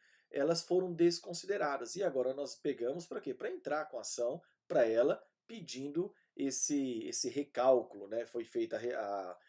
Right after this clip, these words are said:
uma, um estudo prévio e concluiu que era o caso dela. E nessa situação há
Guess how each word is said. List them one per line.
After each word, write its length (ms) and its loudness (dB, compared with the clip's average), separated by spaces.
uma, 420 -2
um 60 -6
estudo 420 -6
prévio 580 2
e 80 -20
concluiu 520 -2
que 120 -4
era 120 2
o 60 -6
caso 280 0
dela. 300 2
E 80 -12
nessa 400 -2
situação 640 -4
há 200 -4